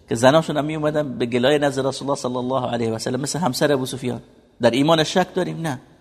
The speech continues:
رسول الله هم صلی الله علیه و سلم ایمانشو پذیرفته، ولی همسرش میاد میگه: «یا رسول الله، ابو سفیان بخیله، اجازه دارم پول از جیبش بردارم یا نه؟»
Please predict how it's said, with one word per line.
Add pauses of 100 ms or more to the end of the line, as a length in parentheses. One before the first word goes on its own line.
(220)
رسول
الله
هم
صلی
الله
علیه
و
سلم
ایمانشو
پذیرفته،
ولی
همسرش
میاد
میگه:
«یا
رسول
الله،
ابو
سفیان
بخیله، (520)
اجازه
دارم
پول
از
جیبش
بردارم
یا
نه؟»